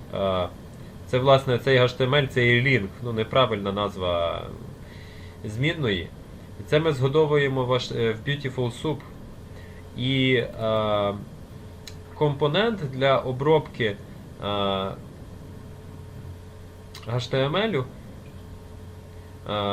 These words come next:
L X M L підгружається. Це його потрібно, е, підключити до Beautiful Soup, а, здається, окремо і десь його завантажувати. Так само Beautiful Soup треба якось ще інсталювати. Це тобі доведеться розібратися з тим.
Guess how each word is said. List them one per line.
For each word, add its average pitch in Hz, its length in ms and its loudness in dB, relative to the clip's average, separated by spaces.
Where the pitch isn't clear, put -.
L 147 200 6
X 139 240 -2
M 127 120 0
L 113 200 2
підгружається. 95 800 -4
Це 139 160 2
його 139 220 6
потрібно, 131 640 4
е, 104 120 -2
підключити 135 720 0
до 117 120 -2
Beautiful 120 500 -2
Soup, 151 220 0
а, 104 100 4
здається, 117 520 -2
окремо 127 540 0
і 110 40 -2
десь 101 280 -6
його 101 160 -2
завантажувати. 98 840 0
Так 117 180 -2
само 135 240 2
Beautiful 127 560 0
Soup 151 200 -4
треба 110 240 4
якось 104 320 0
ще 113 200 2
інсталювати. 98 720 0
Це 113 180 -6
тобі 113 320 -4
доведеться 113 500 2
розібратися 98 680 -2
з - 40 -12
тим. - 160 -10